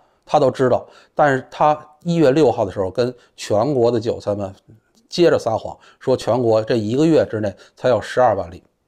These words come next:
这个，这个很有趣了吧？哎，这个还不算有趣。实际上而言呢，在十二月二十三号的时候，因为发热门诊的数字就已经达峰，到什么时候呢？是那个二百八十六点七万人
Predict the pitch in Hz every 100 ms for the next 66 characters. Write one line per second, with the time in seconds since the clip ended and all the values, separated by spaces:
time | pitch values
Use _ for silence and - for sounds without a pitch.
0 | _ _ _ - 226 185 156 - 202 156
1 | 139 139 117 131 123 113 107 - 113 -
2 | _ _ - 170 107 101 127 113 123 98
3 | - 101 - - - - 202 277 285 196
4 | 147 147 151 120 127 123 - - - 185
5 | 151 - 196 196 180 202 175 - - 226
6 | 220 202 135 113 107 98 95 - _ -
7 | 196 190 185 185 - 196 196 202 202 131
8 | 110 101 156 165 - 98 101 _ _ -
9 | 117 - 131 123 131 - _ _ 147 123
10 | 101 90 123 117 98 98 104 - _ _
11 | - 123 110 110 110 98 101 95 _ _
12 | - 123 107 120 107 - 170 139 107 90
13 | 92 151 156 - 156 113 101 82 - -
14 | 180 180 170 127 95